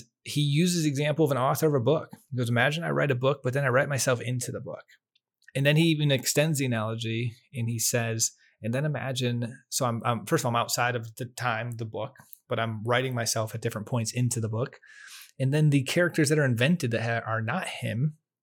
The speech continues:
also have a piece of him in them.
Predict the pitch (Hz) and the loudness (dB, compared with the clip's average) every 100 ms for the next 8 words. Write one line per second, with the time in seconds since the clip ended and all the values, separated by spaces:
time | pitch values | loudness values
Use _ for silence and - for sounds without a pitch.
0 | - 190 175 - 147 165 139 - 180 156 | 2 6 8 8 6 4 0 2 2 4
1 | - 147 - 151 127 180 131 113 - _ | 4 2 2 0 4 4 4 -2 -12 _
2 | _ 131 113 - | _ 2 2 -2